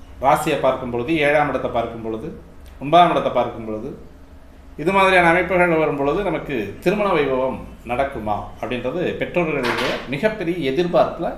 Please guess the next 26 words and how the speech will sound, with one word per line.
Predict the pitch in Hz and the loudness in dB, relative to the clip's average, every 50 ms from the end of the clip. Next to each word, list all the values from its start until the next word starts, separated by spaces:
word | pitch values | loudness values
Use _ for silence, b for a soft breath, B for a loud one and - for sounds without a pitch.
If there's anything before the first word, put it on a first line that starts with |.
| - - | -10 -10
இருக்கும். | 113 107 98 - 101 - - - - - - - - - - - - - - - - - - B B B B B B | -10 -10 -10 -10 -14 -16 -16 -18 -18 -18 -18 -18 -18 -18 -18 -18 -20 -20 -20 -20 -20 -20 -18 B B B B B B
அப்பேற்பட்ட | - 151 - 220 226 220 226 220 220 180 | -8 -2 0 2 2 2 2 0 0 0
குரு | 175 180 208 220 | 0 -2 0 0
வந்து | 202 196 185 180 196 196 170 156 165 185 180 170 - - | 0 0 0 0 0 2 2 2 2 0 -2 -4 -8 -4
ஒவ்வொரு | - 165 180 185 196 185 180 | 0 0 2 2 4 2 2
இடத்துல | - - - 214 190 170 165 | 2 2 0 2 4 4 2
உட்காந்து | 165 180 180 170 165 180 | 2 0 0 0 0 0
ஒவ்வொரு | 208 185 180 180 202 196 180 | 0 0 0 2 2 2 2
வருஷம் | 175 170 170 - 202 - - - - - B B B B B B B - - | 2 2 0 0 -2 -4 -4 -6 -10 -16 B B B B B B B -20 -14
அப்படியே | - 139 160 185 175 | -10 -2 2 6 6
அவருடைய | 165 156 151 147 151 135 127 | 6 6 6 4 2 2 2
பார்வைகளை | - 151 165 180 180 170 160 160 156 | 2 2 2 2 2 0 0 0 0
செலுத்திட்டு | 143 - 147 147 147 147 139 135 | 0 -2 -4 -6 -6 -6 -6 -4
வரும்பொழுது | 135 131 123 123 127 123 135 165 - - - - - - - - - - - - - - - | -2 -2 -2 -2 -2 -2 -2 -2 -4 -8 -10 -12 -18 -18 -20 -20 -14 -12 -12 -12 -12 -14 -10
அநேகமாக | - 175 202 208 202 214 202 202 185 175 180 165 135 113 101 95 - - - - - | -2 2 2 4 4 2 2 2 4 6 6 4 4 4 0 -4 -6 -12 -16 -16 -8
மக்களுக்கு | - - - - 202 196 196 180 180 | -6 -6 -2 -2 -2 -2 -2 -2 -2
நடக்கக்கூடிய | 175 170 165 165 170 165 - 147 151 147 | -2 -2 -2 -2 -2 -4 -4 -4 -4 -2
நன்மைகளை | 135 139 151 170 185 180 160 170 170 - - - - - - - - - - - - - - - - - - - | -2 0 0 0 0 2 2 2 0 0 -4 -8 -12 -14 -18 -20 -20 -20 -20 -20 -20 -20 -20 -20 -20 -20 -18 -10
மிக | - 165 185 196 220 | -6 -4 0 0 2
மிக | 214 190 180 196 | 2 2 4 4
அபரிமிதமாக | - - 170 165 175 170 165 160 160 160 160 165 | 4 4 4 4 2 2 2 2 2 2 2 2
நடத்தி | 160 151 147 - 156 151 | 0 -2 -2 -2 -2 -2
வைப்ப-, | 147 143 - - - 147 131 127 123 | -2 -4 -4 -6 -4 0 2 4 4
வைப்பது | 127 135 135 131 139 135 - - - - | 4 2 2 0 0 -2 -2 -2 -4 -6
குரு | - 160 180 185 180 | -2 0 0 2 4
வல்லவர். | 151 123 120 113 107 101 101 | 4 2 2 2 -2 -4 -6